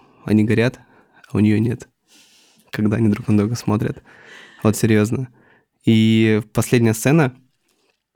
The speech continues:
где она пришла в бар, а, она тоже отчасти показательная, потому что он смотрел на нее с чувством, что "я все понимаю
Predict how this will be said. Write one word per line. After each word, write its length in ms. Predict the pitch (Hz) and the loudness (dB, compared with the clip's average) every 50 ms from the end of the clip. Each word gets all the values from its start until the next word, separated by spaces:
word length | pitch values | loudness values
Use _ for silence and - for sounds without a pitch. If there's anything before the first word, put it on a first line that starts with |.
| _ _ _ _ _ - - - - | _ _ _ _ _ -18 -14 -6 -2
где 260 | 139 127 120 120 117 113 | 0 0 2 2 2 2
она 320 | 113 110 110 113 - 131 - | 2 0 0 -2 -6 -6 -4
пришла 500 | - - 139 - - 123 113 113 127 - - - - - | -4 -4 -2 0 0 0 0 0 -2 -8 -12 -16 -10 -4
в 120 | 135 113 110 | -4 -2 0
бар, 220 | 123 123 135 135 - - - - _ _ _ _ _ _ _ _ _ _ _ _ _ _ - | 2 0 0 -2 -6 -12 -20 -20 _ _ _ _ _ _ _ _ _ _ _ _ _ _ -4
а, 200 | 123 117 117 117 | -2 0 2 2
она 140 | 117 117 113 | 2 2 2
тоже 400 | 113 123 120 117 117 120 127 - _ _ _ _ - - | 2 0 0 0 -2 -4 -6 -10 _ _ _ _ -16 -8
отчасти 460 | - 113 120 120 - 123 113 - - - | -4 -4 -2 -2 0 -2 -2 -2 -6 -12
показательная, 600 | - 113 - 117 120 127 - - - 127 123 113 | -8 -2 0 2 2 2 0 0 0 0 0 0
потому 320 | 127 117 - 117 120 120 | -2 -2 0 0 0 0
что 500 | - - - 117 113 110 107 104 110 - _ _ _ _ _ _ | 0 -2 -2 0 0 2 2 0 -2 -6 _ _ _ _ _ _
он 300 | - 113 113 110 110 107 - - - _ - | 0 2 2 2 2 0 -4 -10 -20 _ -16
смотрел 400 | - - - 110 113 123 120 117 | -8 -4 -2 -2 0 0 2 2
на 80 | 117 113 | 2 2
нее 360 | 113 107 110 117 117 117 110 | 2 2 2 2 2 0 0
с 80 | 110 - | -2 -4
чувством, 420 | - - 127 123 - - 110 110 | -2 -2 -2 -2 -2 -2 -4 -4
что 240 | - - - 117 107 | -4 -4 -4 -4 -2
"я 160 | 117 - 113 | 0 0 0
все 160 | 117 - - 117 | 0 -2 -6 -4
понимаю 600 | - 117 117 113 113 117 156 175 151 139 143 | -2 0 0 2 2 0 0 0 -2 -2 -6